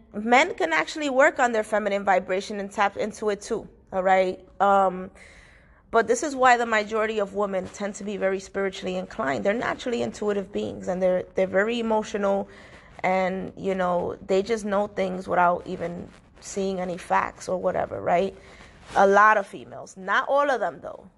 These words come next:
There's a lot that ha-, that are disconnected from themselves because they lost themselves on the physical, okay?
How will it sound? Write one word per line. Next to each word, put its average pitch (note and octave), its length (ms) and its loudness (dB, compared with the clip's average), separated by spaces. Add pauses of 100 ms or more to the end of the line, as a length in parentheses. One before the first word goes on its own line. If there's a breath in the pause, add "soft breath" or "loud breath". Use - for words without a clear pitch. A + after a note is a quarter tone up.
There's F#3+ 200 -8
a G#3 80 0
lot G#3 400 4
that F3+ 260 -2
ha-, F#3 320 -6
that G3+ 80 0
are F#3 120 2
disconnected F#3 580 -8
from F3 180 -14
themselves F#3+ 600 2 (600 loud breath)
because F#3 480 0
they F#3+ 140 -2
lost F#3 280 -2
themselves F3+ 400 -4
on F3 120 -6
the E3 60 -6
physical, - 540 -8 (640)
okay? F#3 420 2